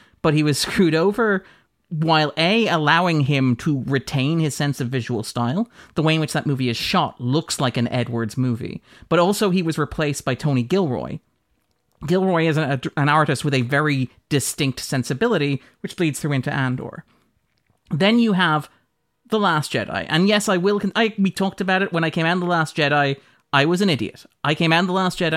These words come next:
I said, "Really like that movie, but Jesus, it seems to think Star Wars fans are really fragile. I think Star Wars fans are mature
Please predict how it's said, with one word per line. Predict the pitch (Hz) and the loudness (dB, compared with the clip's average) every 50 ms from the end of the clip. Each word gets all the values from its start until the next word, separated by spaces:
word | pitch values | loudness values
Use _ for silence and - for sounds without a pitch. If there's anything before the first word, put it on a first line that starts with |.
| 151 143 | 0 -2
I | 139 | -2
said, | 135 - 147 131 - - - _ _ - | -2 -2 -2 -4 -4 -8 -20 _ _ -2
"Really | 135 175 233 247 240 | 2 4 4 6 4
like | 226 208 202 - - | 4 2 2 0 0
that | 165 - - | -2 -2 0
movie, | 151 165 160 139 151 143 135 135 131 - - - _ _ - | 0 0 0 0 0 0 0 -2 -4 -8 -18 -20 _ _ -8
but | - 202 - | -8 -6 -4
Jesus, | - 294 294 240 214 175 | -2 0 0 2 0 0
it | 190 202 - _ - | -2 -4 -6 _ -6
seems | - 277 330 359 - | -4 0 0 0 0
to | 277 | 0
think | - 233 214 175 - - | 0 0 0 0 -2 -4
Star | - - - 190 196 214 214 | -8 -4 0 0 2 2 2
Wars | 202 175 156 - | 2 0 0 0
fans | - 170 160 156 156 147 135 | 0 0 0 2 2 0 0
are | 156 139 135 | 0 -2 -2
really | 135 185 254 269 247 190 | -2 -2 0 0 0 -2
fragile. | - - - 180 208 208 - - - 82 80 78 | -2 -2 -2 -2 -2 -2 -2 -4 -6 -6 -4 -4
I | 202 254 | -4 -2
think | - 320 269 | 0 0 -2
Star | - - 247 240 240 | 0 2 4 4 4
Wars | 214 202 185 - | 4 2 0 0
fans | 185 170 160 147 - | 0 0 0 0 -2
are | 131 | -2
mature | 123 120 - - - 185 165 139 123 123 | -4 -4 -4 -4 -2 0 0 0 0 -2